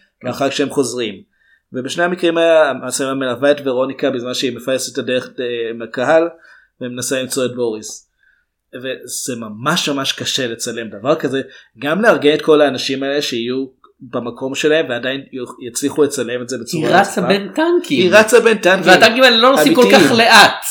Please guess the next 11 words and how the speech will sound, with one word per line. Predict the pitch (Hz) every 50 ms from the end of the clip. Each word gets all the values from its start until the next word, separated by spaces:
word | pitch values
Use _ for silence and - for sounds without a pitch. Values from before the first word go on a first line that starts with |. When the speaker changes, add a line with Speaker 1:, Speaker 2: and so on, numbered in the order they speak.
| - 151 160
Speaker 1:
אמיתיים. | 175 180 175 - 175 175 202 202 160 123 113
Speaker 2:
כן. | 120 165 143 123 113 110 120 117 - _ _ _ _ _ _ _ _ _ _ _ -
זה | 131
באמת | 120 117 135 175 214 185
ורוניקה | 180 143 107 - - - - 160
מחליטה | 156 135 - 143 135 - 135 123
למות. | 123 117 107 107 104 - - - _ _ -
Speaker 1:
כן. | - 170 214 165 120 110 110 - - - - _ _ _ _ _ _ _ _ _ - - _ _ _ _ -
Speaker 2:
אה, | 110 117 120 120 120 120 120 120 120 120 120
Speaker 1:
אז | 120 117 120
כן, | 117 269 254 240